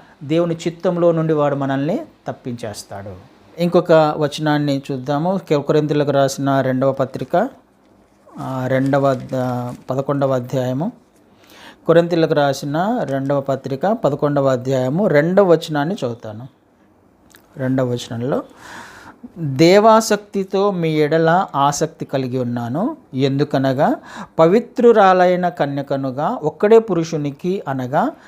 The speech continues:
క్రీస్తుకు సమర్పింపవలెనని మిమ్మును ప్రదానం చేసి తిని. కానీ సర్పము తన కుయుక్తి చేత హవ్వను మోసపరిచినట్టుగా మీ మనస్సులను చెరపబడి,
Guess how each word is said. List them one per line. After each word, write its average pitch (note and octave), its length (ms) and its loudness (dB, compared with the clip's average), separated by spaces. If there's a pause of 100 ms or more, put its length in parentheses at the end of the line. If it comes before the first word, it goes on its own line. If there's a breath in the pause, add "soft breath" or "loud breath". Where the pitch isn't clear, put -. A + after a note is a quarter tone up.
(200 loud breath)
క్రీస్తుకు B3 580 2
సమర్పింపవలెనని D#3+ 1160 0
మిమ్మును D#3 440 -2
ప్రదానం C#3+ 640 0 (100)
చేసి C#3 200 -4
తిని. A#2+ 200 -10
కానీ A#2+ 460 -6 (360 loud breath)
సర్పము G3 760 2
తన A3 240 2
కుయుక్తి G#3 600 -2
చేత D3+ 240 0
హవ్వను F#3 600 2
మోసపరిచినట్టుగా D#3+ 1300 -2
మీ E3+ 220 0
మనస్సులను G3 800 2 (140)
చెరపబడి, C#3 580 -2